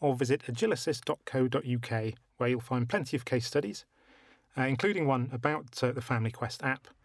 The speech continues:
alongside interviews, event coverage, and much more.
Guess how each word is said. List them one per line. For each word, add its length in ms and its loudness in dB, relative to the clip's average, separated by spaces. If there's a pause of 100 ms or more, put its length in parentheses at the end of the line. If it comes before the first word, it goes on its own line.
(400)
alongside 400 2
interviews, 480 2
event 320 -2
coverage, 420 -2
and 260 -2
much 380 -6
more. 380 -6